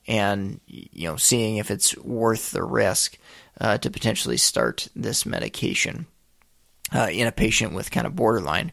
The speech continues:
renal function. And usually that number is right around, uh, thirty mils per minute. Uh, monitoring parameters, pretty straightforward. A one C,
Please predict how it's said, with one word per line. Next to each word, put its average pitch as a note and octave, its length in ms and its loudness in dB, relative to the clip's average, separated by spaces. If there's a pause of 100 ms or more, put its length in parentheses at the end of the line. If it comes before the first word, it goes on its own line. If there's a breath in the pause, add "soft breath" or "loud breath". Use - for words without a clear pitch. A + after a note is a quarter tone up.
(280 loud breath)
renal B2+ 240 6
function. - 380 0
And D3 120 6
usually C3+ 260 8
that A#2+ 200 8
number A#2 260 0
is - 140 -4
right C2 180 2
around, - 380 -2 (400 loud breath)
uh, G2 220 2
thirty G#2 640 0
mils A2 440 -2
per - 180 -6
minute. - 440 -8 (960 loud breath)
Uh, A#2 200 4
monitoring D3+ 540 8
parameters, C#3 840 4 (140)
pretty C#3+ 180 6
straightforward. A#2 800 4
A D3+ 140 8
one D#3 140 8
C, B2 500 2